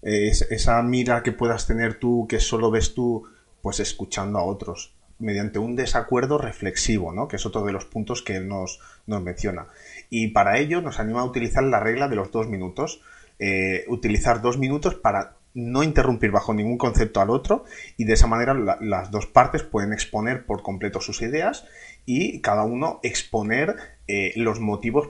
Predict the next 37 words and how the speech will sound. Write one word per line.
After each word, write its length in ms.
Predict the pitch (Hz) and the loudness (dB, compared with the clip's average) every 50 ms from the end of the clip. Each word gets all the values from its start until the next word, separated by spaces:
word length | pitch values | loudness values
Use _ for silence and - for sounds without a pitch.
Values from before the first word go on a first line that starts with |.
| - - | -6 -2
por 140 | - 117 101 | -2 -2 0
los 200 | 104 104 101 - | 0 -4 -4 -6
que 320 | - - 98 95 90 - - | -4 -2 -2 -2 -4 -4 -4
cree 420 | - 110 113 120 139 160 196 - | -2 0 2 2 2 0 0 -2
que 340 | - 120 104 92 90 90 87 | -2 0 0 0 0 -2 -2
su 280 | - - - - 117 98 | -4 -6 -4 -2 -2 -2
opción 400 | - - - - 107 101 117 135 | -2 -4 -4 -4 -4 -4 -4 -2
es 120 | - - - | -2 0 -2
la 140 | 87 - | -2 -2
correcta. 580 | - - - 95 110 117 - - - 85 - - _ - - - - _ | -6 -8 -4 -2 -2 -2 -2 -6 -10 -12 -12 -12 _ -20 -20 -20 -14 _
Y 100 | - 113 101 | -4 -2 -2
de 100 | 101 104 | -2 -2
esa 140 | - - 120 | -2 -2 -2
manera, 480 | 117 113 113 117 117 143 147 151 - - | -2 -2 -4 -2 -2 -2 -2 -2 -4 -6
eh, 400 | 113 104 95 90 90 87 - - - | -8 -8 -6 -6 -6 -8 -8 -8 -8
eh, 300 | 95 90 - - - - _ | -10 -10 -10 -12 -18 -14 _
con 180 | - 101 104 107 | -6 -6 -4 -4
esa 360 | 104 - - 131 123 117 82 | -4 -2 0 0 2 2 0
apertura 500 | 104 104 - 107 107 - - 117 110 107 | 0 0 -2 -2 -2 -2 -2 -2 0 0
de 100 | 104 98 | -2 -2
mira 220 | 98 104 104 110 104 | -4 -4 -4 -4 -4
radical, 640 | 110 110 101 95 92 90 - - 117 135 185 220 - - - - - - | -2 -2 -2 -2 -2 -6 -2 0 0 0 0 -4 -10 -14 -20 -20 -14 -10
estar 280 | - - - - 156 135 | -6 -2 0 0 0 0
dispuesto 540 | 123 113 - - - 113 101 - - - 101 | -2 -6 -6 -4 -4 -4 -4 -4 -4 -4 -6
a 40 | 92 | -6
escuchar 540 | - - 98 95 - - 117 127 147 - - - - - - _ | -4 -6 -8 -8 0 2 2 2 2 0 -8 -18 -20 -20 -18 _
y 120 | - 135 123 | -4 -4 -2
pensar 840 | - - 101 104 110 107 - - 131 143 170 220 240 - - - _ _ _ | 0 -2 -2 -2 -2 0 4 6 6 6 6 4 0 -6 -12 -20 _ _ _
que 140 | - 117 101 | -2 -2 -2
puede 440 | - - - 120 120 123 135 135 123 | -2 -4 0 2 4 6 6 4 4
ser 280 | - - 120 123 131 - | 2 2 2 2 0 -2
que 100 | 120 101 | -2 -2
la 80 | 95 | -2
otra 180 | 98 - 110 - | -4 -4 -6 -6
persona 380 | 110 90 - - 98 101 107 | -6 -8 -6 -6 -4 -4 -4
tenga 220 | - 101 95 92 87 | -2 -4 -4 -2 -4
razón. 400 | 87 85 - - 90 80 76 | -6 -6 -6 -6 -6 -6 -6